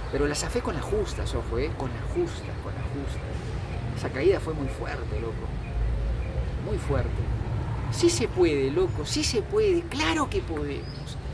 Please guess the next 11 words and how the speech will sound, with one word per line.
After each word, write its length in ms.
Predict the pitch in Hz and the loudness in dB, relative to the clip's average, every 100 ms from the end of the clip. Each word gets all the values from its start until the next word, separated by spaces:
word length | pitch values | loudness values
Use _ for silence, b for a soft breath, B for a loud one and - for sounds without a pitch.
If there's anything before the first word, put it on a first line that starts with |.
| - - - - - | -6 -6 -4 -4 -2
Claro 460 | - 302 339 320 262 | 2 8 8 8 0
que 120 | - | -4
po-, 200 | - 311 | -4 -6
sí 220 | - - 330 | -4 0 0
se 200 | - 220 | 0 -2
puede, 520 | 226 277 302 202 117 | 0 0 2 2 2
loco. 400 | 196 233 - - - - - - - | 2 2 2 0 -2 -4 -4 -4 -2
Pensemos 520 | - - 330 320 247 | -2 2 2 2 0
en 80 | 208 | -2
un 180 | 311 | -2
país 240 | 285 202 | 0 0